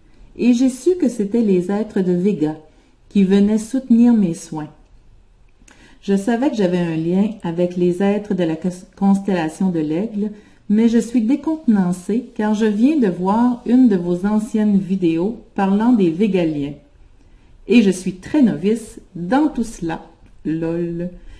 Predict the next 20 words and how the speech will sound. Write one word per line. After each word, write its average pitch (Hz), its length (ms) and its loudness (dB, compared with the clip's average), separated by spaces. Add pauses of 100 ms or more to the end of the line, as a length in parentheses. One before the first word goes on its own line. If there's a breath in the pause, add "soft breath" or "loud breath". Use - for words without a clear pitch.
(300 soft breath)
Je 190 260 0
fais 330 320 -2
ce 262 220 -2
que, 233 320 0
pourquoi - 840 -4
on 190 140 4
me 175 160 2
guide 240 580 -2 (120)
et 196 120 6
ça 196 240 -2
évolue 226 460 2
très 214 220 -2
vite. - 460 -4 (600 loud breath)
Il 190 180 2
y 196 80 6
a 190 80 4
aussi 190 300 2
Métatron 214 720 2 (160)
et 202 100 2
l'énergie, 220 560 2